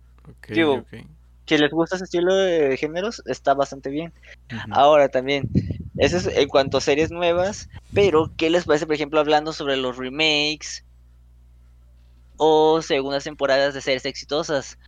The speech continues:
Speaker 2: Una a la que me gustaría hacer una mención, a pesar de que tal vez no, no, no tengo mucho ima-, este, recuerdos en mi cabeza, sin embargo sé que fue algo bastante conocido en su momento.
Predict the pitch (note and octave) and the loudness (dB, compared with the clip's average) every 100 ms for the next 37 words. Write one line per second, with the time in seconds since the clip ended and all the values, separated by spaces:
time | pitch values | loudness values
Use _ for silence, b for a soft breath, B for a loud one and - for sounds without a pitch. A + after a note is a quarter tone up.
0 | - _ F#3 G3+ F#3+ E3+ C#3+ C3+ - C3+ | -20 _ -2 2 0 0 -6 -10 -2 2
1 | C#3+ D3+ D#3 B2+ C#3+ D#3 D#3 D3 C3+ C#3+ | 4 4 2 0 -2 -4 -6 -6 -8 -6
2 | D#3+ F#3+ D3 C#3 D3 D3 D3+ C3 C#3 C#3 | -6 -4 -4 -4 -6 -6 -8 -4 -2 0
3 | C#3 C#3+ B2+ D3 D3 D#3 D3+ D#3+ D#3+ D#3+ | 0 -2 -4 -4 -2 -4 0 -2 -2 -4
4 | D#3+ D#3+ D3+ E3+ D#3+ D3 C3+ C3 - A#2+ | -6 -6 -8 -8 -4 -2 0 -2 -2 0
5 | A#2+ A#2+ A#2+ B2 C3+ C#3 D3 B2 A#2+ A#2+ | 2 0 -2 -4 -4 -4 -6 -4 0 0
6 | D#3 G#3+ B B - - E3+ D3 C3 C3+ | -2 -4 B B -20 -4 -2 2 2 0
7 | C#3 D3 - C#3 C3+ C3+ C3 C3+ B2+ B2+ | -2 -6 -6 -2 2 2 0 -2 -2 -6
8 | C#3 C3+ B2 B2+ C3 C3+ B2+ C#3 D3+ C3+ | -8 -8 -10 -8 -8 -8 -6 -4 -4 -6